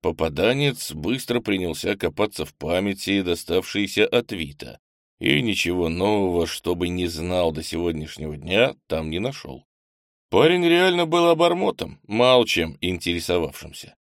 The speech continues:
Впрочем, жаловаться грех, оставил вселенцу привлекательную внешность и хороший потенциал тела.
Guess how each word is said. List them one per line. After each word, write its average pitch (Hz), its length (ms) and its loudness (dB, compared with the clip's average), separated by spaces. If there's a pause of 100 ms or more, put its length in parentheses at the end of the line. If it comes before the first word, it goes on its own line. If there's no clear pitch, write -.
(380)
Впрочем, - 560 -4
жаловаться - 500 -2
грех, 85 540 -4
оставил 117 560 2
вселенцу 143 560 -4
привлекательную 95 720 -2
внешность 185 580 -2
и 277 120 -4
хороший 147 760 -2
потенциал 107 600 -2
тела. 78 440 -10